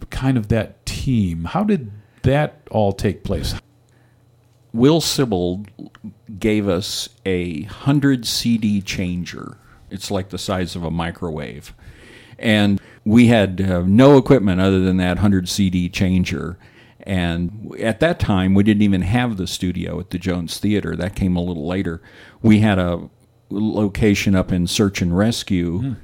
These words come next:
Speaker 2: in the building. That's where our transmitter was, and our antenna is right next door to the building. So th-, about the only thing we could do was put the C D changer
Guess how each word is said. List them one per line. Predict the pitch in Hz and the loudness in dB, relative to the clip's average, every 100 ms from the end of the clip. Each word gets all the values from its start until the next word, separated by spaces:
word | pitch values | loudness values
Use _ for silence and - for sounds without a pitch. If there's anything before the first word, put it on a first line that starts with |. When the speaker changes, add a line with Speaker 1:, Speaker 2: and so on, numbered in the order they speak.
| - - | -14 -2
Speaker 2:
in | 101 | 2
the | 98 | 2
building. | 85 104 120 98 80 78 90 | 4 4 4 4 0 -2 -2
That's | 92 95 - | -2 -4 -2
where | 92 | 0
our | 85 80 | -2 -4
transmitter | - 110 107 - 98 87 85 | 0 4 4 4 2 2 0
was, | 87 85 87 85 85 - - | 0 0 0 -2 -4 -8 -10
and | 95 82 | -8 -6
our | 80 - - 90 | -8 -12 -12 -6
antenna | 85 - 120 110 98 | -4 -2 2 2 2
is | 87 - | 0 -2
right | 87 - | -2 -2
next | 87 - 92 | -6 -6 -2
door | 92 92 | 0 2
to | 87 | 0
the | 85 | -4
building. | 85 110 110 98 95 92 - - - | 0 2 2 4 2 0 -6 -20 -16
So | - - 113 107 101 101 - | -2 4 6 8 6 2 -6
th-, | 104 98 | -8 -4
about | 101 98 | -2 0
the | 98 | 2
only | 92 87 | 2 2
thing | 92 90 | 2 0
we | 87 | 0
could | 87 | 0
do | 101 131 | 4 6
was | 85 - | 4 2
put | - - | 0 0
the | - | -2
C | 214 95 | -2 2
D | 107 135 | 2 0
changer | - 90 90 92 90 | 0 0 0 -2 -4